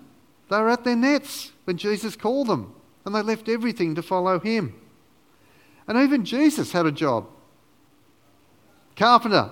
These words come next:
excellent. Oh, you're on a roll here. <laughs> Yeah. Jesus was a carpenter. He worked at a profession, probably taught by his father Joseph. He worked.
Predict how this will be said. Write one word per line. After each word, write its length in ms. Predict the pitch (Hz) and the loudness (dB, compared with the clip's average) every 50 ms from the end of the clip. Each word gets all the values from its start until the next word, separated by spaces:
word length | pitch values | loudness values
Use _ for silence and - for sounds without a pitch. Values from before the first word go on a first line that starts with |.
| - - | -6 0
excellent. 580 | 202 208 202 - - - 147 127 110 - - 143 | 0 2 2 0 -2 -2 -2 -4 -4 -6 -10 -8
Oh, 120 | 139 139 | -4 -4
you're 180 | 131 127 120 123 | -2 -2 -4 -4
on 80 | 120 | -4
a 20 | 107 | -4
roll 260 | 110 127 135 120 107 | -4 -4 -4 -4 -4
here. 200 | 123 131 113 107 - | -6 -6 -6 -8 -10
<laughs> 40 | - - _ _ _ _ - - - - - - - - - _ - - | -18 -20 _ _ _ _ -20 -20 -20 -20 -20 -20 -20 -20 -20 _ -12 -8
Yeah. 100 | 202 170 - - - - - - - - 262 240 220 - | -6 -6 -6 -8 -10 -16 -16 -16 -14 -16 -16 -18 -16 -4
Jesus 540 | - 220 214 196 175 180 156 - - - - - | -2 0 0 0 0 -2 -4 -6 -8 -14 -20 -10
was 180 | - 180 170 170 | -4 -4 -2 -2
a 60 | 175 | -2
carpenter. 480 | - - 151 139 135 127 - 120 117 131 | -2 0 0 0 0 0 -2 -6 -8 -6
He 140 | 160 208 208 | -6 -6 -4
worked 320 | 190 214 208 208 208 - - | -2 -2 -2 -2 -4 -6 -8
at 120 | 170 175 | -6 -6
a 60 | 185 | -6
profession, 680 | 170 - 175 151 - - 170 165 160 - - 127 98 98 - - _ _ - | -6 -8 -12 -12 -6 -2 -2 -2 -2 -4 -8 -10 -12 -14 -18 -20 _ _ -12
probably 240 | - 180 190 185 170 - - - - - - _ _ - | -10 -8 -8 -10 -10 -12 -18 -20 -20 -20 -20 _ _ -6
taught 280 | - 185 196 196 190 | -2 0 0 0 0
by 180 | - 175 165 165 | -2 -2 0 0
his 120 | 156 160 | -2 -2
father 340 | - 185 180 175 175 170 175 | -2 0 2 2 2 2 0
Joseph. 600 | 156 - 165 147 160 165 160 - 160 139 - - - _ _ _ _ _ _ _ _ _ _ _ _ _ _ | -4 -2 -2 0 0 0 -2 -4 -6 -8 -8 -14 -20 _ _ _ _ _ _ _ _ _ _ _ _ _ _
He 100 | - 139 | -6 -6
worked. 540 | 135 139 147 151 143 127 - - - - | -4 -2 -2 0 0 -2 -4 -8 -14 -20